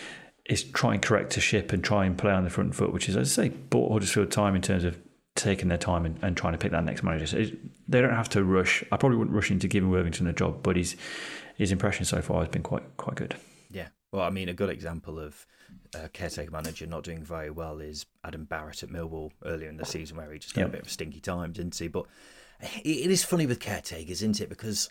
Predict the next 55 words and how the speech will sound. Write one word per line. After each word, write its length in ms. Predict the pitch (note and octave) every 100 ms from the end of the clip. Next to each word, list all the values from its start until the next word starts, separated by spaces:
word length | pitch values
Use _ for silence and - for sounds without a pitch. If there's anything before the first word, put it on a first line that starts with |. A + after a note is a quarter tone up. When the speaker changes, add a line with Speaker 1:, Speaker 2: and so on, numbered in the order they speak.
| - _ _
Speaker 2:
how 120 | -
many 140 | E3 D#3
times 280 | - B2+ G2
have 60 |
we 100 | F#2+
seen 200 | F2+ A2+
a 60 | F#2
caretaker 500 | - G2 F2+ F2+ -
do 180 | - G#2
really, 380 | G2 C#3 C#3 C3
really 260 | A#2+ A2
well 240 | G2 G2+ F2
in 120 | E2
the 80 | E2+
short 280 | - F#2+
time 360 | - F#2+ F2+ F2
that 180 | E2+ E2+
he's 220 | F2 E2+
been 160 | - F#2
in 80 |
charge, 280 | E2 F2+ F2
get 160 | A2 G#2
the 60 |
f-, 100 | G#2 - -
job 320 | G2+ F2 E2+ -
on 100 | F2+
a 60 |
permanent 340 | E2+ G2+ F2+ E2+
basis, 440 | F2 F2+ - F2+
and 140 | F2 F2
then 180 | F2
that 120 | F2 -
magic's 380 | E2 E2+ -
not 180 | F#2+ E2
continued? 540 | - E2+ F#2 F2 E2+ - - -
Speaker 1:
Yeah, 120 | F#2
Speaker 2:
It, 40 | E2
Speaker 1:
exactly. 240 | D#2+ F#2
Speaker 2:
it's 80 | G#2
happened 440 | B2+ A#2+ F#2+ F2 - _
more 360 | - A#2+ B2+ G#2+
often 320 | G2 - F2+
than 180 | F2 E2+
not, 340 | F#2 E2+ - -
unfortunately, 600 | F#2 - E2+ E2+ D#2 C#2
hasn't 340 | - G#2 F#2 C2+
it? 160 | -
So, 260 | - F2+ F2 - - - _
yeah, 300 | B2+ A#2 G2+ - -
it's, 260 | A#2 A2+ -
it'll 340 | G#2 B2 B2
be 140 | B2
interesting 380 | C#3+ C#3+ C3 G#2+
to 40 | G2+
see 140 | G#2